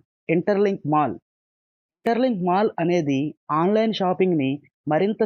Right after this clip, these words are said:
సేఫ్‌గా మార్చేది. ఇంటర్‌లింక్ మాల్ ఇక్కడ షాపింగ్ అనుభవం యూజర్స్‌కి చాలా ఫ్రెండ్లీగా ఉంటుంది. తరువాత ఇంటర్‌లింక్ పేమెంట్స్. ఇంటర్‌లింక్‌లో పేమెంట్స్ చాలా ఈజీ. డిజిటల్ వాలెట్స్ అన్నీ అందుబాటులో ఉంటాయి.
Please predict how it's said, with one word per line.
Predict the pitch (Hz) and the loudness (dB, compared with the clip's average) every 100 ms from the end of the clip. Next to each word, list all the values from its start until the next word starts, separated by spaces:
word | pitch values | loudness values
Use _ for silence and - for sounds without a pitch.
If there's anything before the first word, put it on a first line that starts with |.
| 214 | -2
సేఫ్‌గా | - 170 180 185 214 | 0 0 0 0 -2
మార్చేది. | 180 151 - 131 123 123 _ _ _ _ - | 0 -2 -2 -4 -4 -10 _ _ _ _ -2
ఇంటర్‌లింక్ | 190 240 233 240 170 | 0 2 0 0 0
మాల్ | 170 123 - - - | 0 -2 -4 -10 -4
ఇక్కడ | 196 180 | 0 0
షాపింగ్ | - 156 175 240 226 - | 2 2 2 0 0 0
అనుభవం | 175 196 160 151 156 | 2 4 2 0 -2
యూజర్స్‌కి | 147 170 190 196 - 135 135 | 0 2 2 -2 -2 -4 -2
చాలా | 156 165 | -2 0
ఫ్రెండ్లీగా | - 147 160 196 202 | 0 0 2 2 2
ఉంటుంది. | 170 143 123 107 - - - | 0 -2 -4 -4 -8 -14 -4
తరువాత | 147 170 170 117 107 - _ 175 | 0 2 0 -2 -4 -8 _ -2
ఇంటర్‌లింక్ | 175 214 208 226 196 | 0 0 0 -2 -2
పేమెంట్స్. | 151 147 135 117 - - _ _ - | -2 0 0 -4 -10 -20 _ _ -2
ఇంటర్‌లింక్‌లో | 151 214 220 226 165 131 120 127 _ _ - | 0 0 0 0 0 -2 -2 -6 _ _ -2
పేమెంట్స్ | 170 208 226 - - | 0 0 -2 -4 -4
చాలా | 147 139 180 160 | 0 2 2 2
ఈజీ. | 139 120 - _ _ _ - | 0 -2 -8 _ _ _ -6
డిజిటల్ | 131 143 190 202 | -4 -2 0 0
వాలెట్స్ | 190 196 190 - - | 0 0 -2 -6 -6
అన్నీ | 131 165 220 | -2 0 0
అందుబాటులో | 180 170 170 160 156 | 0 0 0 0 -2
ఉంటాయి. | 127 120 113 | -2 -4 -8